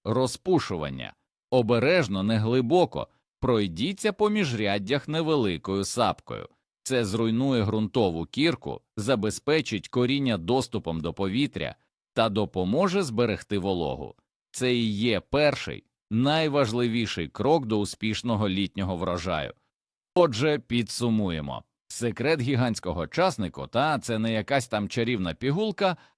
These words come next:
а цілий комплекс простих, але надзвичайно важливих кроків. Усе починається з правильного вибору часу для садіння, не за календарем, а за погодою. Потім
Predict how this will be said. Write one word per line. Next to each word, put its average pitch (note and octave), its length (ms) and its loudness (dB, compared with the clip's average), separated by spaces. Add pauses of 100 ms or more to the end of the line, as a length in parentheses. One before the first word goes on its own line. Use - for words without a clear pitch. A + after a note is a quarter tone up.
а A#2 220 4
цілий G#3 560 0
комплекс C#3 720 0
простих, A#2 800 -2
але C3 480 4
надзвичайно B2 960 0
важливих F2 760 -4
кроків. C#2 500 -8 (380)
Усе D#3 440 0
починається D3 760 0
з - 60 -12
правильного B2+ 560 2
вибору A2+ 400 0
часу G2 400 -2
для G2 180 -2
садіння, C3 680 -2 (260)
не C3 280 2
за A2+ 180 0
календарем, C3 920 0 (300)
а A#2+ 220 2
за F#2 220 -2
погодою. C#2+ 800 -4 (380)
Потім A#2 540 0